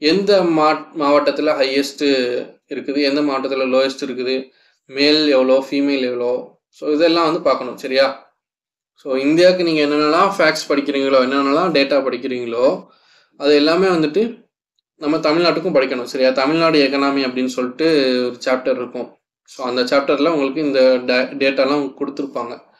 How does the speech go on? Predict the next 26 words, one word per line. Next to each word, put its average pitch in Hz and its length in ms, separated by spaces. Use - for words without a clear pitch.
So - 100
அதை 131 120
வந்து 127 160
பார்த்துக்கோங்க. 127 540
Next 147 360
வந்துட்டு, 147 300
ரெண்டாயிரத்தி 165 480
பதினோரு 151 460
ஆண்டின் 139 460
மக்கள் 151 340
தொகை 147 240
கணக்கெடுப்பின்படி, 131 960
டூ 147 100
தௌசண்ட் 139 320
லெவன் 131 200
சென்சஸ் 135 340
படி 131 240
ஐம்பத்தி 143 340
நாலு 143 300
புள்ளி 139 160
ஆறு 139 280
சதவீத 135 640
தொழிலாளர்கள் 135 800
dash 160 340
துறையை 147 260
சார்ந்துள்ளனர். 123 720